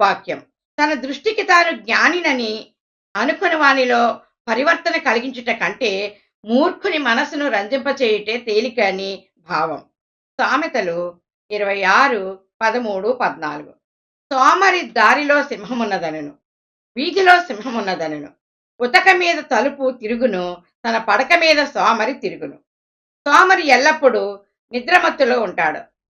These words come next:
వానికి ఏదైనా పని కల్పించినా, "నేను వెళ్ళవలసిన దారిలో సింహమున్నది, అది నన్ను గాయపరిచి చంపేస్తదని"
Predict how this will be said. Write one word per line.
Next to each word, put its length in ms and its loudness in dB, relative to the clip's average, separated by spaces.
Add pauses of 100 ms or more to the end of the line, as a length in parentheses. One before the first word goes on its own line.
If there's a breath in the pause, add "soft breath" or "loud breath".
వానికి 360 2
ఏదైనా 580 4 (100)
పని 160 0
కల్పించినా, 840 -2 (340 soft breath)
"నేను 240 -2
వెళ్ళవలసిన 640 6
దారిలో 500 4
సింహమున్నది, 920 -8 (260)
అది 240 4
నన్ను 240 0
గాయపరిచి 800 4
చంపేస్తదని" 1000 -2